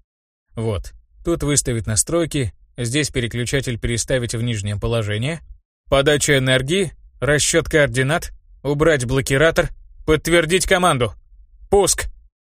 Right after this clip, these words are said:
Навык телекинез повышен до двенадцатого уровня. Навык электроника повышен до девяносто девятого уровня. Навык управления механизмами повышен до сто двенадцатого уровня. Получен сто третий уровень персонажа.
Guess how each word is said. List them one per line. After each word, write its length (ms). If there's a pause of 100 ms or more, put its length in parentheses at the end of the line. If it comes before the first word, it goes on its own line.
(640)
Навык 360
телекинез 500
повышен 460
до 80
двенадцатого 640
уровня. 540 (200)
Навык 400
электроника 560
повышен 460
до 80
девяносто 540
девятого 480
уровня. 600 (360)
Навык 360
управления 480
механизмами 640
повышен 460
до 100
сто 260
двенадцатого 600
уровня. 640 (140)
Получен 480
сто 240
третий 460
уровень 360
персонажа. 720